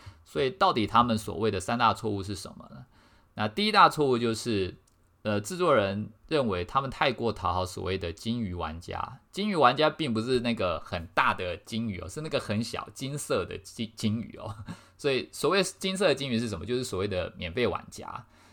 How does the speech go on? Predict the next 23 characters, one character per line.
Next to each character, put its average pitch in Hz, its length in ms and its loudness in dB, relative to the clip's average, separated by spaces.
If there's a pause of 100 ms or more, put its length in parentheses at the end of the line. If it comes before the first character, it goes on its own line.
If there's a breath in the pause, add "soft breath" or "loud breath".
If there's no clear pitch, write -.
(140 soft breath)
那 151 100 -2
这 220 120 0
个 226 100 4
制 185 140 -6
作 160 120 4
人 113 80 4
也 101 60 0
有 98 120 0
讲， - 300 -10 (380)
他 220 180 6
其 131 220 -4
实 120 400 -4 (180)
他 196 160 0
自 - 160 -8
己 107 80 -6
就 107 140 -2
是 107 120 -6
一 101 120 -2
个 95 120 -4
免 85 220 -6
费 113 140 0
玩 82 200 -6
家， - 160 -12